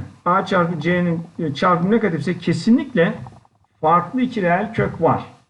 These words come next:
Okey? O da delta'dan. Bakın deltası bunun sıfırdan büyüktür.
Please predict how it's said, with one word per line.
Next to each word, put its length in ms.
Okey? 380
O 140
da 200
delta'dan. 580
Bakın 240
deltası 440
bunun 120
sıfırdan 500
büyüktür. 420